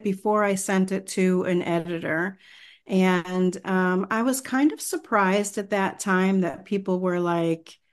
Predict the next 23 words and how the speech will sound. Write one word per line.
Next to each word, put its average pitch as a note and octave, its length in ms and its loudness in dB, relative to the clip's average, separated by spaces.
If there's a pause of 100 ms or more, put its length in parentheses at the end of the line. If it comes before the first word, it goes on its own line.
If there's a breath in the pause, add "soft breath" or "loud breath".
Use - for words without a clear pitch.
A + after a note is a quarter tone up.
(340)
you F#3 140 2
know, E3+ 240 2
"Wow, F3 480 0
I E3 80 -2
didn't F#3 360 0
realize E3+ 400 -2
you E3+ 80 -4
had E3 100 -4
went G3 300 0
through G#3+ 240 -4
all G3 220 0
that, G3 640 -2
and E3+ 640 0 (580)
I'm E3+ 160 -2
glad F3 280 -2
you're E3 80 -2
still D#3 280 -6
here." A#3+ 920 -2 (420 soft breath)
And, F3 800 2
you F#3 280 0
know, E3 480 0
even, A3+ 280 0
like, F#3 320 -2